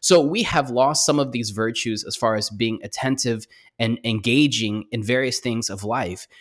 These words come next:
So, y-, y-, you know, when it comes to, to, to the liturgy, you know, i-, if we understand where it came from, the importance of it and what it is,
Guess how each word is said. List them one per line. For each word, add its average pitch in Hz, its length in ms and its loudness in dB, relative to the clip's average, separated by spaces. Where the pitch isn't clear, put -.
So, - 340 2
y-, 131 80 -8
y-, 120 340 -2
you 120 60 0
know, 117 80 0
when 113 160 0
it 107 60 -6
comes 156 420 -2
to, 123 200 0
to, - 120 -4
to 117 100 -6
the 101 120 -6
liturgy, 104 540 -2
you 104 100 -2
know, 104 240 -2
i-, 120 80 -2
if 123 320 -2
we 127 140 0
understand 151 800 2
where 117 320 2
it 196 100 -6
came 117 240 -4
from, 92 400 -10
the 117 100 0
importance 160 520 2
of 95 180 -2
it 95 160 -4
and 110 160 -2
what 151 160 4
it 147 120 0
is, 113 420 0